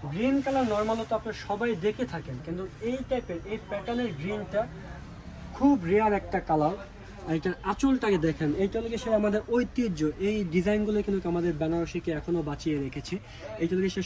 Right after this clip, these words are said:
সম্পূর্ণ ট্রেডিশনাল, যে এটা অরিজিনাল যে বেনারসের, বেনারসি যে ডিজাইনটা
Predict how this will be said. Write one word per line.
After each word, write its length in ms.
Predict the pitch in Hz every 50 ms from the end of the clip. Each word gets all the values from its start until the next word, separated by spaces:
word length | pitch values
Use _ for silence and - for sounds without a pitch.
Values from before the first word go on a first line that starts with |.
| - -
সম্পূর্ণ 400 | 190 190 196 190 - 208 196 190 180 - - -
ট্রেডিশনাল, 580 | 226 240 240 262 233 - 214 202 180 165 156
যে 240 | 139 151 165 160 156
এটা 360 | 156 - 165 156 156 151 147 - - - - - - - -
অরিজিনাল 640 | 202 196 190 175 165 170 208 214 214 214 214 208 196
যে 140 | 180 170 185 160 143 147
বেনারসের, 460 | 175 180 190 190 185 175 - 185 165
বেনারসি 560 | 147 147 160 160 170 170 170 165 160 - 170
যে 120 | 147 156 147
ডিজাইনটা 560 | 135 139 151 131 156 151 151 147 143 -